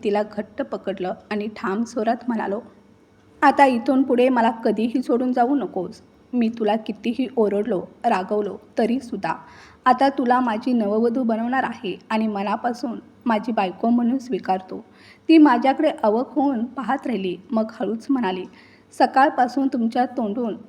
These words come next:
निघणारे कडवट शब्द ऐकून मी तुटून गेले होते. वाटलं, आता माझ्या आयुष्याला काहीच अर्थ नाही. मी खोलीतून बाहेर आले, बाजूच्या खोलीत जाऊन रडत राहिले आणि रडता रडता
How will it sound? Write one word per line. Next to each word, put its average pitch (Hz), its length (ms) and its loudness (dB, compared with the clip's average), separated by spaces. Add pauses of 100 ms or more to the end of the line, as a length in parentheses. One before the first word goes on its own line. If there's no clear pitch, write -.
निघणारे 240 460 0
कडवट 233 480 -4
शब्द 202 320 -8 (180)
ऐकून 220 300 -2
मी 226 140 2
तुटून 226 460 -2
गेले 240 180 0
होते. 190 560 -6 (120)
वाटलं, 196 400 -2 (160)
आता 226 200 0
माझ्या 208 320 -2
आयुष्याला 226 560 -4 (200)
काहीच 233 420 -4 (100)
अर्थ 240 220 -4
नाही. 220 360 -8 (520)
मी 302 140 8 (120)
खोलीतून 285 500 4
बाहेर 247 400 2
आले, 202 220 -2 (200)
बाजूच्या 226 400 0 (140)
खोलीत 214 280 -2
जाऊन 220 240 0
रडत 214 300 -2
राहिले 190 320 -6 (160)
आणि 202 240 -2
रडता 196 380 -2
रडता 202 420 -6